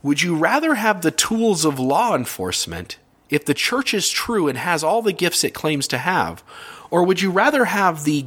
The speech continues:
light of Christ, spirit of discernment, gift of the Holy Ghost, and communication directly from Jesus Christ, Savior of the world himself,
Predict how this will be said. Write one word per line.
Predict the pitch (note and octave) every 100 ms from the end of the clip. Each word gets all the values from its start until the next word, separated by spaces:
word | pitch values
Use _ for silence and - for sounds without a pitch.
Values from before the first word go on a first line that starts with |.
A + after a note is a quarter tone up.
| B2 - - -
light | B2 D#3+ B3
of | C4+
Christ, | - - E3+ E3 E3+ - - - -
spirit | - - A#3 C#4
of | A3
discernment, | F3 - E3 D3+ C#3+ C3+ - - - _ -
gift | A#3 -
of | A#3
the | E3
Holy | F3+ D#3+
Ghost, | C#3+ C3+ C3 - - - - -
and | D3+ C#3
communication | - E3+ F#3+ - D#3 C#3+ C#3
directly | B2+ B2+ B2+ -
from | B2 A#2
Jesus | A2 B2+ C#3 C#3 -
Christ, | - A#2+ A#2 -
Savior | - C#3 C#3+ C#3
of | B2
the | A#2+
world | A2+ A2 G2+
himself, | A#2+ G#2 - G#3 C3+ G2+ -